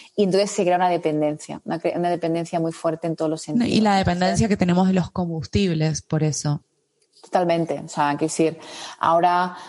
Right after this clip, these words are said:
Speaker 1: vamos a tener que vivir más, eh, bueno, esto, mira, la, mi próxima conferencia va a ser sobre esto, justamente la nueva humanidad, y voy a extenderme bastante en,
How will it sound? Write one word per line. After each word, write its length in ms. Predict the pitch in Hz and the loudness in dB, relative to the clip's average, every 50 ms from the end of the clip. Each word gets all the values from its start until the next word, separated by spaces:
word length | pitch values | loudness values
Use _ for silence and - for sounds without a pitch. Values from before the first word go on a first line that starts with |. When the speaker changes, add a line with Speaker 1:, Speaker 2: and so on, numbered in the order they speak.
| - - | -12 -4
Speaker 1:
vamos 280 | 180 180 175 180 185 190 | 0 0 2 2 2 0
a 40 | 185 | 2
tener 220 | 185 185 180 165 | 2 2 0 2
que 60 | 165 185 | 2 2
vivir 400 | 175 175 175 175 180 180 175 175 | 4 4 4 4 4 2 2 2
más, 400 | 175 170 170 175 175 175 - - | 0 2 2 0 0 -2 -4 -4
eh, 500 | - - - - - - - - - - - - - - - - - | -4 -4 -2 -4 -6 -8 -12 -14 -14 -12 -10 -10 -10 -8 -6 -2 0
bueno, 240 | 196 196 175 156 120 | 0 2 2 2 2
esto, 480 | 98 82 - - - 175 175 - - 226 | 2 0 -2 -2 -2 -2 -2 0 0 2
mira, 220 | 202 196 160 151 | 2 2 2 2
la, 80 | 151 151 | 2 2
mi 160 | 160 165 160 | 0 0 0
próxima 320 | - 175 175 - 247 240 | 0 -2 -2 0 -2 0
conferencia 500 | 208 190 165 - 170 170 170 165 202 185 | 0 0 -2 0 0 -2 0 0 0 2
va 60 | 170 | 0
a 40 | 165 | 0
ser 140 | 165 165 160 | 0 -4 -6
sobre 320 | - - _ - 151 147 | -6 -8 _ -4 -4 -4
esto, 220 | 156 156 - - 160 | -4 -6 -8 -12 -8
justamente 500 | - 160 - - - 151 156 156 156 180 | -8 -8 -6 -4 -4 -2 -2 0 0 0
la 80 | 165 | 0
nueva 160 | 151 151 151 156 | 2 2 0 0
humanidad, 540 | 160 156 156 151 147 147 143 143 160 220 302 - - - - - - - - - - _ | 0 0 0 0 0 0 0 0 0 0 -2 -4 -8 -20 -20 -20 -20 -20 -20 -20 -10 _
y 340 | - 190 180 175 170 165 160 | 0 2 2 4 4 2 2
voy 120 | 151 160 165 | 2 2 2
a 60 | 170 | 0
extenderme 420 | 165 - - 175 165 160 160 165 | 0 -2 -2 0 0 2 2 2
bastante 560 | 156 156 - - 151 156 156 170 165 156 156 | 0 0 0 -2 -2 -2 0 0 0 0 0
en, 100 | 151 151 | 0 -2